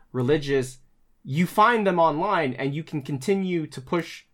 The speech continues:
the tradition. You can continue to push the identity. And, and, and it sets with you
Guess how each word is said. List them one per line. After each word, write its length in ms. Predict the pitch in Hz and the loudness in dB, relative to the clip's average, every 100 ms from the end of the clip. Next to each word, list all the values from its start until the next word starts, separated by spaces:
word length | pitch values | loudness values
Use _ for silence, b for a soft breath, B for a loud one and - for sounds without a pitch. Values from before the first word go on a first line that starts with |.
| _ | _
the 100 | 123 | -12
tradition. 540 | 127 131 160 - 107 | -10 -6 -6 -6 -8
You 120 | 101 117 | -8 -8
can 180 | 123 | -8
continue 520 | 127 123 123 160 156 131 | -6 -8 -6 -6 -4 -6
to 100 | 131 | -8
push 380 | - 135 131 _ _ _ | -6 -6 -8 _ _ _
the 120 | 117 | -4
identity. 680 | 113 98 131 139 127 104 85 | -2 -2 -6 -6 -10 -10 -6
And, 160 | 120 123 | -6 -4
and, 180 | 131 127 123 | -4 -4 -4
and 180 | 123 127 | -4 -4
it 260 | - 117 | -4 -8
sets 320 | - 220 208 | -6 -4 -4
with 160 | 156 139 | -6 -6
you 360 | 131 117 104 | -2 -2 -2